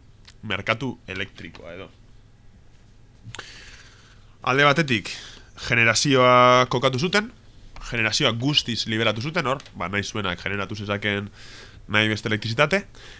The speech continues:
Gero beste alde batetik garraioa kokatu zuten, hor garraioan esan behar da, eh, kontrol publiko nahiko handia dagoela oraindik gaur egun,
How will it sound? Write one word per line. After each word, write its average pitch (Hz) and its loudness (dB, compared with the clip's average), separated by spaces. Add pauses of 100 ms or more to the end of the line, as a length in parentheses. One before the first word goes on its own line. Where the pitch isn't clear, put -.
(140)
Gero 147 4
beste 156 -2
alde 139 2
batetik 139 -4
garraioa 123 2
kokatu 113 -4
zuten, 156 -6 (400)
hor 127 0
garraioan 131 4
esan 131 -2
behar 127 4
da, 135 4 (640)
eh, 95 -2
kontrol 120 2
publiko 117 -2
nahiko 117 0
handia 113 0
dagoela 107 2
oraindik 107 -4
gaur 110 0
egun, 143 -4